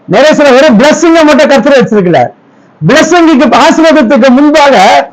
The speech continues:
உனக்கு என்ன பண்றாங்க? ஒரு பிரச்சனை வச்சிருக்கிறார், இல்லையா? அப்ப இந்த பிரச்சனைகளை கையாளுகிற விதம் எப்படி? இந்த பிரச்சனை விடுபடுகிறது எப்படி?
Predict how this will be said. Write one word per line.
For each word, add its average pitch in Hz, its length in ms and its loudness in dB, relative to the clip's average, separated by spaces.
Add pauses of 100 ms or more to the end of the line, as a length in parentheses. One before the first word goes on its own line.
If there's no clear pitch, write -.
(180)
உனக்கு 226 320 -2
என்ன 277 160 0
பண்றாங்க? 285 300 0
ஒரு 240 120 0
பிரச்சனை 285 360 0
வச்சிருக்கிறார், 180 480 -2 (640)
இல்லையா? 254 280 0 (1500)
அப்ப 214 180 -2
இந்த 254 140 0
பிரச்சனைகளை 294 840 0 (400)
கையாளுகிற 311 680 0
விதம் 240 260 0
எப்படி? 208 360 0 (680)
இந்த 180 160 -2
பிரச்சனை 339 460 0
விடுபடுகிறது 277 720 0
எப்படி? 214 340 0